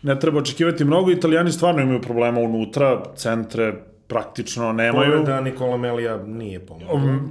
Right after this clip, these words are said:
Speaker 1: povreda Melija je baš onako jak hendikep i sad, uh, Galinari je operis-, operisao slepo crevo.
Speaker 2: Jeste, da, i da
Speaker 1: I
Speaker 2: tome nešto
Speaker 1: propustio je,
Speaker 2: Rovit, e,
Speaker 1: da, i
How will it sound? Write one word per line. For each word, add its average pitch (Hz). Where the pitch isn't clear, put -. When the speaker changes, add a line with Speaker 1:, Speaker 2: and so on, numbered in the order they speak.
Speaker 1:
povreda 117
Melija 120
je 117
baš 113
onako 113
jak 123
hendikep 196
i 202
sad, 196
uh, 196
Galinari 185
je 180
operis-, 175
operisao 160
slepo 156
crevo. 139
Speaker 2:
Jeste, 139
da, 143
i 143
da 147
Speaker 1:
I 165
Speaker 2:
tome 170
nešto 180
Speaker 1:
propustio 196
je, 175
Speaker 2:
Rovit, -
e, 127
Speaker 1:
da, 123
i 143